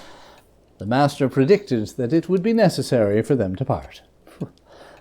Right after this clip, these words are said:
Whereupon the clerk put on his white comforter and tried to warm himself at the candle, in which effort, not being a man of strong imagination,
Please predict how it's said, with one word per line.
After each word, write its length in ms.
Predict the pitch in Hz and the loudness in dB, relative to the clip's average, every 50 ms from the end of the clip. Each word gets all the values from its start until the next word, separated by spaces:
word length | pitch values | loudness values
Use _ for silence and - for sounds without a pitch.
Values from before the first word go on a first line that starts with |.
| _ _ _ | _ _ _
Whereupon 440 | - 180 160 151 - - 165 170 151 | 2 6 6 6 8 8 6 6 6
the 80 | 131 127 | 4 4
clerk 280 | - 175 170 151 - | 6 6 6 6 6
put 120 | - 143 123 | 2 2 4
on 180 | 127 127 127 | 4 2 2
his 280 | 120 123 123 - - - | 0 -2 -4 -4 -6 -8
white 360 | 98 101 123 131 131 131 - | 0 2 2 2 2 0 -4
comforter 480 | - - 98 90 - 104 113 110 104 - _ _ _ - | -6 -6 -6 -6 -4 -4 -4 -4 -4 -6 _ _ _ -4
and 120 | 123 127 | -4 2
tried 220 | - 190 190 208 185 | 6 8 8 8 8
to 80 | 185 | 6
warm 260 | 160 165 202 202 190 | 8 10 10 10 10
himself 480 | 180 165 151 139 - 156 151 151 139 143 | 8 6 4 4 4 6 6 6 6 2
at 100 | 143 135 | -2 -4
the 60 | - | -4
candle, 500 | - - 127 123 113 101 82 78 78 - _ _ _ - _ _ _ _ _ _ _ _ _ _ _ - | -8 -6 -6 -6 -4 -6 -8 -12 -14 -18 _ _ _ -20 _ _ _ _ _ _ _ _ _ _ _ -12
in 140 | 95 95 98 | -8 -6 -2
which 200 | 110 107 - - | -2 -2 -2 -2
effort, 420 | - 143 143 - 104 92 - - _ _ _ _ _ _ _ _ _ _ _ - | -2 -2 0 0 -2 -4 -4 -8 _ _ _ _ _ _ _ _ _ _ _ -4
not 180 | 170 156 139 | -4 -4 0
being 200 | - 147 131 113 | 2 2 4 4
a 60 | 113 | 4
man 180 | 113 113 107 104 | 2 2 0 0
of 100 | 101 95 | -2 -6
strong 300 | - - 143 127 113 101 | -4 0 2 2 2 2
imagination, 720 | 95 101 101 95 85 101 113 151 180 - - - 78 78 | 0 -2 -2 -2 -2 0 0 2 2 0 -2 -6 -16 -18